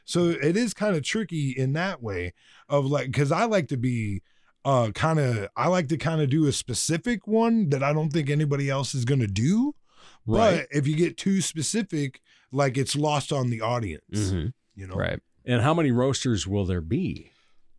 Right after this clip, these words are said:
Speaker 3: At least probably a dozen.
Speaker 2: Yeah,
Speaker 1: Is
Speaker 2: so
Speaker 1: it a
Speaker 3: I
Speaker 2: that
Speaker 1: dozen?
Speaker 3: think.
Speaker 1: It's a lot.
Speaker 3: It's a
Speaker 2: Yeah.
Speaker 3: lot.
Speaker 2: So when you have a lot like that, first of all, it, it gets lengthy. So
Speaker 3: I'm gonna
Speaker 2: in
Speaker 3: look up the
Speaker 2: terms
Speaker 3: list right now, so,
Speaker 2: Okay.
Speaker 3: so I can
Speaker 1: And
Speaker 3: give
Speaker 1: 'cause
Speaker 3: everyone
Speaker 1: there's
Speaker 3: a
Speaker 1: a
Speaker 3: shout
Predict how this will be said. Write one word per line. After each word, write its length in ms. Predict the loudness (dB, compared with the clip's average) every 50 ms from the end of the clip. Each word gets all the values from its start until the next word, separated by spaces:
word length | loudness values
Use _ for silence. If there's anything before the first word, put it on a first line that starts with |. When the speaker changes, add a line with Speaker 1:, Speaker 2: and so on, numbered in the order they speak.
| _ _
Speaker 3:
At 200 | -2 0 0 2
least 760 | 0 0 2 2 4 4 2 2 0 -2 -2 -2 -4 -4 -4 -4
probably 360 | -2 -2 0 0 0 -2 -2
a 80 | -2
dozen. 540 | -2 -2 -2 0 0 0 0 0 0 -2 -4 -6 _ -4
Speaker 2:
Yeah, 300 | 0 0 2 2 2 0
Speaker 1:
Is 160 | 0 0 2
Speaker 2:
so 80 | 2
Speaker 1:
it 60 | 2 2
a 20 |
Speaker 3:
I 60 | 2 2
Speaker 2:
that 60 | 0
Speaker 1:
dozen? 160 | 0 0 0
Speaker 3:
think. 120 | 2 2 0
Speaker 1:
It's 160 | 0 0 0
a 60 | -2 -2
lot. 280 | -2 -2 -4 -2 0
Speaker 3:
It's 80 | 0 2
a 40 | 2
Speaker 2:
Yeah. 100 | 2 2
Speaker 3:
lot. 280 | 2 2 2 0 -2 -6 -12 -20 -20 -20 -20 -16 -10
Speaker 2:
So 180 | -2 0 2
when 140 | 4 4 4
you 100 | 4 4
have 180 | 4 2 2 2
a 40 | 2
lot 320 | 2 2 2 0 0 -2
like 200 | -2 -2 -2 -4
that, 200 | -4 -6 -6 -2
first 220 | -2 -2 0 0 2
of 80 | 2
all, 180 | 2 2 2 2
it, 140 | 0 0 -2
it 160 | -4 -2 0
gets 280 | 0 0 0 0 -2 0
lengthy. 400 | 0 0 -2 -2 -4 -6 -4 -4
So 360 | -2 0 0 0 0 -2 -4 _ _ _ _ _ _ _ 0
Speaker 3:
I'm 60 | 2
gonna 100 | 4 4
Speaker 2:
in 60 | 4 4
Speaker 3:
look 140 | 4 4 2
up 80 | 2
the 60 | 4 4
Speaker 2:
terms 120 | 6 6
Speaker 3:
list 280 | 4 4 2 2 0 0
right 180 | 2 2 2
now, 240 | 2 2 2 2 2
so, 120 | 4 2
Speaker 2:
Okay. 140 | 2 2 2
Speaker 3:
so 140 | 2 2 2
I 40 | 4
can 40 | 4
Speaker 1:
And 80 | 4 4
Speaker 3:
give 120 | 4 4
Speaker 1:
'cause 80 | 4 4
Speaker 3:
everyone 180 | 4 4 4 4
Speaker 1:
there's 80 | 4
Speaker 3:
a 20 | 4
Speaker 1:
a 40 |
Speaker 3:
shout 80 | 4